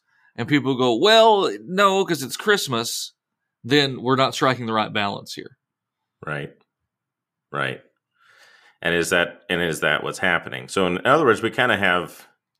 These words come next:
Speaker 2: I don't know if you wanna say almost the opposite. No, I don't know. Maybe it's 'cause the Puritans don't wanna celebrate Christmas at all, and they're fining anyone for celebrating it.
Speaker 1: Correct.
Speaker 2: But now we're kind of in the opposite situation where people almost don't wanna celebrate it.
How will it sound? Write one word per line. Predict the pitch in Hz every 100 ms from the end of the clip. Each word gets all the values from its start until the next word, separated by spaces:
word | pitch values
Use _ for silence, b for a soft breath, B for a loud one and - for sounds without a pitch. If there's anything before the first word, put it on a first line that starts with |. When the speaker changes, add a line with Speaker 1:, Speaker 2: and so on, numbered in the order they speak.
| _ _ _ _ _ -
Speaker 2:
I | 123
don't | 143
know |
if | 131
you | 127
wanna | 107
say | 101 101
almost | 95 90 -
the | 82
opposite. | 92 - 117 -
No, | 135 160 202
I | 220 196
don't | 170
know. | 165 95 - -
Maybe | 101 123
it's | 117 - - _ _ _ _ _ _ _
'cause | - 117
the | 123
Puritans | - 165 165 135
don't | 123
wanna | 110 107
celebrate | 117 107 95 -
Christmas | 101 95 85 80 -
at | 80
all, | 90 95 71 69 - _ _ _ _
and | - 85 82
they're | 82
fining | - 101 95 90
anyone | 85 82 80
for | - 104 104
celebrating | - 82 73 71 69
it. | 67 73 - _ -
Speaker 1:
Correct. | 143 113
Speaker 2:
But | 95
now | 107 113
we're | 107
kind | 104 107
of | 95
in |
the | 85
opposite | 95 104 101 87
situation | 78 87 80 82 78 - 78
where | 76
people | - - 92 87 82 80 73 _ _ _ _ _ _ _ _ _ _ _ -
almost | 90 82 -
don't | 82 90 104
wanna | - 71 67
celebrate | - 64 - 57 57
it. | 53 -